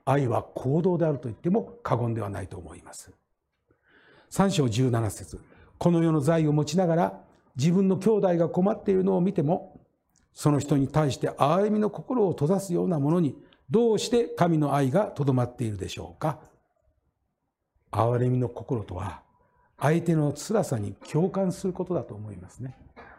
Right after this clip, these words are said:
それはキリストの愛を経験した人が自然に現れる共感でしょう。立法ではありません。三章十八節。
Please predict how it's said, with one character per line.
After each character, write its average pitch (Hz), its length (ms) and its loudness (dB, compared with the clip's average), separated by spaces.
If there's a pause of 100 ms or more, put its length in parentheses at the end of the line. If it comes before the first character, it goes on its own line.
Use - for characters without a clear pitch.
(800)
そ - 140 0
れ 143 60 4
は 143 100 0
キ 143 160 -2
リ 185 100 4
ス 185 80 -6
ト 185 80 2
の 170 200 -2
愛 202 220 2
を 214 80 2
経 143 260 0
験 131 220 0
し - 60 -8
た 120 100 -4
人 - 160 -8
が 139 200 -2 (120)
自 120 280 -8
然 202 300 0
に 214 80 -2
現 185 120 0
れ 185 160 2
る 190 200 -2 (280)
共 104 160 -6
感 101 200 -12
で 92 100 -12
し - 100 -14
ょ - 140 -16 (1040)
う。 - 20 -4
立 131 180 -2
法 113 140 -4
で 107 100 -4
は 104 60 -8
あ 98 60 -8
り 98 60 -8
ま 95 100 -4
せ 110 140 -8
ん。 98 140 -12 (680)
三 160 260 2
章 139 180 2
十 139 180 2
八 139 140 2
節。 120 280 -10